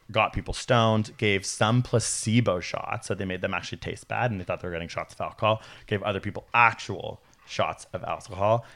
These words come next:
and they found that people felt more euphoric when drunk and stoned, and they're,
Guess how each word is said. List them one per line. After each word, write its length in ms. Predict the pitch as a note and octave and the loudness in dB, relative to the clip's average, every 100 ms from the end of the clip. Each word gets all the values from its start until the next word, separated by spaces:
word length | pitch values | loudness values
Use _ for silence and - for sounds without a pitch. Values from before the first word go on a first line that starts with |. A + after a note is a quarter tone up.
| - | -2
and 140 | A2+ | 2
they 80 | G#2+ | 2
found 260 | - G#2 G#2 | 2 0 0
that 100 | - | -2
people 220 | G2+ G2 | -6 0
felt 200 | A2 G2+ | 0 2
more 300 | G2+ G2 F#2+ | 2 2 2
euphoric 600 | F#2+ F#2 - E2+ C#2 F#2+ - _ | -2 -6 -8 -8 -8 -12 -16 _
when 220 | G2 F2+ | -6 -6
drunk 440 | E2+ F#2 E2 E2+ - - | -6 -6 -6 -10 -12 -10
and 240 | F2 E2 | -8 -10
stoned, 600 | - - D2 D2 G#2 C#3 - - - _ | -10 -10 -10 -6 -4 -4 -6 -20 -20 _
and 180 | B2 A2 | 2 4
they're, 240 | G#2 G2+ | 2 0